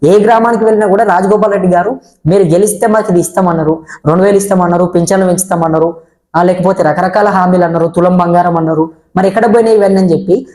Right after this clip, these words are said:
అందరూ ఆయనను ప్రశ్నిస్తా ఉంటే మరి ఆయన మాట్లాడకుండా ఏం చేస్తాడు? ఆయన ఎట్లా మౌనం పాటిస్తాడు? ముఖ్యమంత్రి గారు ఆలోచన చేయాలి కదా. మీ ఇష్టం వచ్చినట్టు నోటికి ఏదో వస్తే అది మాట్లాడిర్రు, మంచి మంచి పథకాలు ఇస్తామని చెప్పి చెప్పిర్రు, ప్రజలను అందరినీ కూడా మెప్పించిర్రు, వాళ్ళ మనసులు గెలుచుకున్నారు, ఓట్లు గెలుచుకున్నారు.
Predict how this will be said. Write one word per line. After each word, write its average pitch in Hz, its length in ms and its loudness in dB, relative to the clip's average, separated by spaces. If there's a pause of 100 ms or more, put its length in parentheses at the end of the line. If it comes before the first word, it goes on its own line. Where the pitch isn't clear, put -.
(120)
అందరూ 214 320 2
ఆయనను 247 260 0
ప్రశ్నిస్తా 185 560 -2
ఉంటే 147 260 -2
మరి 220 160 0
ఆయన 214 160 2
మాట్లాడకుండా 202 560 0
ఏం 196 140 2
చేస్తాడు? 190 380 -2 (280)
ఆయన 165 100 2
ఎట్లా 170 180 0
మౌనం 214 320 0
పాటిస్తాడు? 180 560 -2 (400)
ముఖ్యమంత్రి 214 420 0
గారు 220 140 2
ఆలోచన 196 300 0
చేయాలి 196 260 2
కదా. 147 280 0 (360)
మీ 160 60 2
ఇష్టం 190 200 0
వచ్చినట్టు 220 580 0 (180)
నోటికి 190 300 2
ఏదో 214 120 2
వస్తే 214 160 0
అది 214 80 2
మాట్లాడిర్రు, 190 760 0 (640)
మంచి 175 240 0
మంచి 196 160 -2
పథకాలు 185 360 -2
ఇస్తామని 185 380 0
చెప్పి 170 160 -2
చెప్పిర్రు, 160 520 -2 (180)
ప్రజలను 185 360 2
అందరినీ 185 260 0
కూడా 185 140 2
మెప్పించిర్రు, 160 720 -2 (300)
వాళ్ళ 165 140 2
మనసులు 185 360 0
గెలుచుకున్నారు, 175 520 0
ఓట్లు 185 320 2
గెలుచుకున్నారు. 160 680 -2